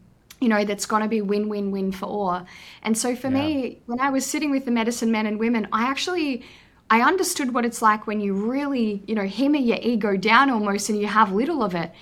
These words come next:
Speaker 1: And the truth is, is that you are still unhappy, you're still unfulfilled because you're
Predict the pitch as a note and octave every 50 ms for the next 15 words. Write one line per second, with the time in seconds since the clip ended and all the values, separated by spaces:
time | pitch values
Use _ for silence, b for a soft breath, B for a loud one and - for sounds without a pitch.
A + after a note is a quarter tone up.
0 | B B B B - B3+ C4 C4 - - D4 D4 C4+ C#4 C#4 C4 A#3 A#3+ A#3 A#3
1 | B3 A3+ G#3+ - b b b b A#3 A#3+ A#3 A3+ A3+ - - - D4 D4+ C4 -
2 | G#3 G#3 G#3+ G#3+ G#3+ D4 - D4 A#3 G#3+ G3 G3+ G#3 - - - C#4 C#4 B3+ A3
3 | A3 A3 A3 - A3 - - B3 B3 G#3+ G#3+ A3+ - A#3+ A3+